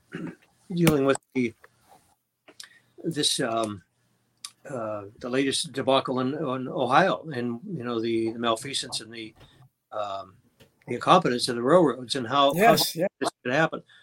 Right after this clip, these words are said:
Speaker 1: And, uh, what's his name? Um, Buttigieg, that, uh, incompetent, uh, director of
Speaker 2: <laughs> Yes.
Speaker 1: transportation,
Speaker 2: <laughs> Yeah.
Speaker 1: blurted out, he said, "Yeah, there's, there's about eleven hundred of these that happen a year."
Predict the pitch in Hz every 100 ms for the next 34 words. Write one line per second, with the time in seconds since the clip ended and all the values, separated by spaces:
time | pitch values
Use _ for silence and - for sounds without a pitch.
0 | _ _ _ - 135 135 131 131 127 120
1 | _ _ _ - 180 175 139 131 120 110
2 | 101 98 92 87 _ - 180 208 127 107
3 | - - - - 110 - 127 110 107 _
4 | _ _ _ _ 151 113 127 123 110 104
5 | - 110 104 117 127 123 101 143 - 208
6 | - 220 - - - - - 131 - -
7 | 139 147 - - _ _ - - 170 175
8 | 202 175 - - 180 156 131 - - 131
9 | 180 160 123 127 160 165 160 165 156 135
10 | 165 160 147 143 156 147 147 180 131 120
11 | 127 131 139 156 135 139 214 123